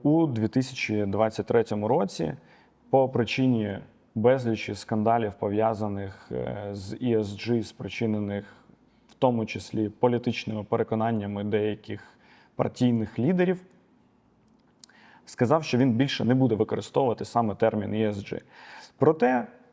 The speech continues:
і у дві тисячі двадцять третьому, і у дві тисячі двадцять четвертому він підкреслив, що компанія BlackRock, під управлінням якої знаходяться активи в розмірі десяти трильйонів доларів,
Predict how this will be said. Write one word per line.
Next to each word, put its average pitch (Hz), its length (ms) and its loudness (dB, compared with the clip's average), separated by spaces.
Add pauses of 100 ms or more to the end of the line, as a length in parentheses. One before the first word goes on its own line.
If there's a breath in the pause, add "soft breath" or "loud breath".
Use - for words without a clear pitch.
(120)
і 170 140 4
у 127 100 4
дві 110 160 0
тисячі 101 560 -4
двадцять 101 400 -2
третьому, 139 520 -4
і 104 300 -4
у 104 200 -6
дві 101 160 -4
тисячі 104 340 -6
двадцять 101 360 -2
четвертому 151 680 -2 (380 loud breath)
він 185 380 2 (520)
підкреслив, 139 760 0
що 110 460 -2
компанія 113 640 0
BlackRock, 107 680 0 (300 loud breath)
під 156 180 4
управлінням 123 600 2
якої 107 440 4
знаходяться 110 840 -2
активи 113 560 -2
в 98 100 -6
розмірі 107 640 0
десяти 113 500 0
трильйонів 107 580 -2
доларів, 156 400 0